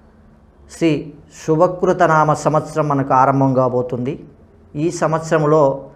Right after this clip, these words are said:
ద్వాదశి రాశుల వారికి, పన్నెండు రాశుల వారికి హెచ్చు తక్కువలు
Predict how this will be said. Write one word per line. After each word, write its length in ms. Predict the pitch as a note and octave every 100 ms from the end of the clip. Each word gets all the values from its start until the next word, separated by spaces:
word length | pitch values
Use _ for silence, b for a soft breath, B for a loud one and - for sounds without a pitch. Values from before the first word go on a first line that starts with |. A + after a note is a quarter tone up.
| B B B2
ద్వాదశి 680 | B2+ D3+ F3 F#3 F3+ D#3+
రాశుల 380 | D#3 D3+ D3 D3
వారికి, 580 | C#3+ C#3 C#3 C#3 C3 B2+ - _ -
పన్నెండు 320 | C3+ C#3+ C#3
రాశుల 360 | C3+ C3 C3 C3
వారికి 680 | C3 B2+ B2+ - D3+ B2+ - - b b b b
హెచ్చు 260 | D#3 D#3+ F#3+
తక్కువలు 720 | F3 C#3+ - C3+ C3+ A#2+ -